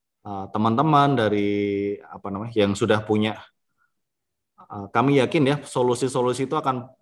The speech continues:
lahir ke-, banyak kreativitas dari, dari luar tadi ya, dari komunitas dan sebagainya.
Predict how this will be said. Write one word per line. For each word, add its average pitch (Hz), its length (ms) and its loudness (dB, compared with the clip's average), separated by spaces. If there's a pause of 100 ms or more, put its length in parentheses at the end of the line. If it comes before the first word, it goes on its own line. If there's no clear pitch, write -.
(600)
lahir 127 560 -2
ke-, - 240 -20
banyak 107 240 -6
kreativitas 113 560 -2
dari, 117 400 -2 (600)
dari 101 380 -4 (760)
luar 123 320 2
tadi 107 240 0
ya, 127 80 -6
dari 92 480 -4
komunitas 101 480 -6
dan 104 80 -6
sebagainya. 95 480 -6